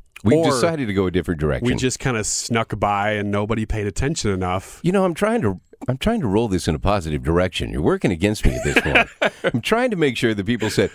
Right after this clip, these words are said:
Speaker 1: "You know what? Those guys were pretty good. I kinda liked it. Let's see if we can do that again."
Speaker 2: Let's go with that.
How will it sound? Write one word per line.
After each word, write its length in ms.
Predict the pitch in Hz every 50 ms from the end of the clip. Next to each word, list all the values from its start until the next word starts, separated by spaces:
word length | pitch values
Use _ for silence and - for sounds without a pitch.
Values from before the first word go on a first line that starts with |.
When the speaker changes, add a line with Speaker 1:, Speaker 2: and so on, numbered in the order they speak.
| - _
Speaker 1:
"You 120 | - 233 277
know 120 | 294 294
what? 280 | 285 277 285 269 196 160
Those 260 | 202 240 294 285 -
guys 280 | - 254 226 202 143
were 80 | 147 131
pretty 260 | 117 - 156 147 151
good. 340 | 139 - 208 233 247 196 139
I 60 | 87
kinda 280 | 82 - 190 190 202 208
liked 340 | 208 233 277 294 277 - -
it. 100 | 76 62
Let's 240 | - 101 123 127
see 140 | - - 175
if 80 | 165 143
we 100 | 160 160
can 140 | - 151 135
do 160 | 143 147 147
that 160 | 139 143 151
again." 380 | 165 156 262 269 294 294 233 -
Speaker 2:
Let's 180 | 151 170 -
go 180 | - - 202 208
with 120 | 226 -
that. 240 | - 254 262 - -